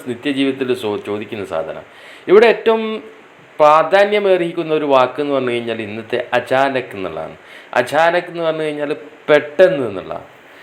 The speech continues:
നമ്മളിപ്പം സംഭാഷണത്തിൽ ഓർ എന്നുള്ള ആദ്യം ഉൾപ്പെട്ട് പോകുന്നതാണത്. ഓർ,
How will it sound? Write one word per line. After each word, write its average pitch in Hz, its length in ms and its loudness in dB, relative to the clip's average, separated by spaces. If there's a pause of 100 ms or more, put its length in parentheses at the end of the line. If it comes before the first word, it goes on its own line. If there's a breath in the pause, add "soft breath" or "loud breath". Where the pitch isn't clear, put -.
(200 loud breath)
നമ്മളിപ്പം 196 580 2
സംഭാഷണത്തിൽ 190 1000 2
ഓർ 175 400 6
എന്നുള്ള 185 400 2
ആദ്യം 160 480 -2
ഉൾപ്പെട്ട് 143 480 -2
പോകുന്നതാണത്. 113 840 0
ഓർ, 147 300 6